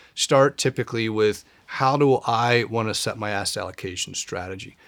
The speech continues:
Once that done, then you go about allocating those monies within those buckets. And then there's a rebalancing and review process, right? And I'm simplifying this.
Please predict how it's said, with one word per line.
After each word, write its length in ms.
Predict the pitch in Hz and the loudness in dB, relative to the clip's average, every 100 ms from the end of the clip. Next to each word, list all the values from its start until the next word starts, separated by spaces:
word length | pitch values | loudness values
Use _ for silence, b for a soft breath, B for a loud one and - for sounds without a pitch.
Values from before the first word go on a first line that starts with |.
| b b - | b b -8
Once 320 | 110 131 - | 0 0 2
that 220 | 135 120 | 2 2
done, 300 | 110 117 120 | 2 0 0
then 120 | 117 110 | 0 -2
you 100 | 104 | -2
go 200 | 104 107 | 0 0
about 280 | 101 107 | 0 -2
allocating 560 | 98 104 107 - 104 101 | -4 -8 -8 -6 -6 -4
those 180 | 95 92 | -6 -4
monies 320 | 101 98 95 | -4 -6 -8
within 260 | 98 98 90 | -10 -8 -8
those 200 | 87 - | -8 -6
buckets. 520 | - 113 117 107 - B B B | -2 -2 -2 -4 -6 B B B
And 140 | - 123 | -4 0
then 100 | 123 | 2
there's 220 | 123 117 | 2 2
a 40 | |
rebalancing 920 | 117 107 113 104 107 107 107 - 104 104 | 0 -2 -2 0 0 0 -2 -4 -4 -4
and 100 | 98 | -4
review 360 | 90 95 104 | -4 -4 -4
process, 600 | 95 - 87 87 - - | -4 -6 -4 -4 -4 -6
right? 240 | 139 120 113 | -2 -2 -2
And 120 | 135 | -2
I'm 200 | 143 139 | -2 -2
simplifying 680 | - 139 113 - 95 90 90 | -2 -4 -4 -4 -6 -6 -8
this. 240 | 90 - | -4 -2